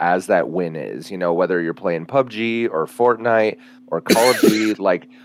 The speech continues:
Speaker 1: a win feels good. You, you love that winner, winner, chicken dinner, right?
Speaker 2: Oh, yeah, absolutely.
Speaker 1: But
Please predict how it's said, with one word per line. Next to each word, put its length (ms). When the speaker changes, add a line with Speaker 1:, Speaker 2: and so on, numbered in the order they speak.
Speaker 1:
a 80
win 340
feels 320
good. 300
You, 240
you 160
love 300
that 220
winner, 300
winner, 280
chicken 380
dinner, 320
right? 260
Speaker 2:
Oh, 160
yeah, 240
absolutely. 580
Speaker 1:
But 380